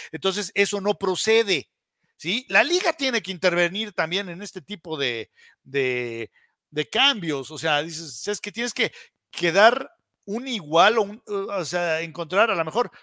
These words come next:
no das uno, a lo mejor das dos, es, eh, dos jugadores y, y tu primera selección colegial, no sé, ¿sí? O sea, pero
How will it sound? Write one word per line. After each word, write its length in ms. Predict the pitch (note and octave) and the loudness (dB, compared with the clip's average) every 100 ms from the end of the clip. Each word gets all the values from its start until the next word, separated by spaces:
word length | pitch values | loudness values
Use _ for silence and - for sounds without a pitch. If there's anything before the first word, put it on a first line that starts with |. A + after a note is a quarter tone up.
| _ - | _ -10
no 180 | E3 G#3+ | -4 -2
das 220 | G#3+ - | -2 -2
uno, 220 | A#3+ B3+ | 2 4
a 40 | |
lo 100 | D#3+ | 4
mejor 300 | D3+ F#3+ A#3 | 4 0 -2
das 360 | G3+ A3+ - - _ _ _ _ _ _ _ _ _ | 0 -2 -4 -10 _ _ _ _ _ _ _ _ _
dos, 500 | C#3 C3 A#3 A#3+ F#3+ | -6 2 4 4 0
es, 140 | D#3+ | -2
eh, 180 | G#3 G3 | -2 -2
dos 220 | E3 G#3 | -2 -2
jugadores 640 | - G#3+ E3 G3+ B3 - E3+ | -2 2 2 4 0 -2 -8
y, 300 | D#3 D3 D3+ | -10 -10 -12
y 40 | |
tu 120 | D3 E3 | -8 -6
primera 300 | E3 F#3+ A3+ | -4 -2 -2
selección 400 | G3 D#3+ G3 G#3 | -4 -6 -8 -6
colegial, 720 | F#3+ C#3+ F3 A3+ B3 G3 E3 | -6 -4 -2 0 0 -2 -8
no 140 | G3+ | -8
sé, 340 | - G3+ F#3 - - - | -4 -2 -2 -4 -20 -18
¿sí? 320 | - E3 B3 | -8 -6 -6
O 60 | A#3 | -4
sea, 140 | G#3 | -4
pero 260 | G3 F#3+ | 0 0